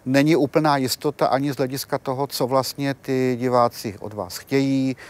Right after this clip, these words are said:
a co budete vyrábět a tak dále. A je to tak, jako pro tvůrce jsou to zlaté časy, protože vlastně můžete přijít s čímkoliv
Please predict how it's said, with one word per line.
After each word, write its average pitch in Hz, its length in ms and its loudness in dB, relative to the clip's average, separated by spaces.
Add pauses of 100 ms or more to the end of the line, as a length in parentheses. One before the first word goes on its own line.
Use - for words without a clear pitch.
(160)
a 120 60 -8
co - 140 -6
budete 127 260 0
vyrábět 113 680 2
a - 80 -6
tak 101 200 -4
dále. 92 220 -4
A 98 120 0
je 123 120 0
to 160 120 -2
tak, 147 320 -6 (260)
jako 131 200 0
pro 135 200 2
tvůrce 156 360 -2
jsou 139 180 2
to 147 140 -2
zlaté 127 360 0
časy, 120 340 -4
protože 123 500 -2 (320)
vlastně 120 360 0
můžete 135 380 2
přijít 139 260 -6
s - 80 -8
čímkoliv 101 680 -2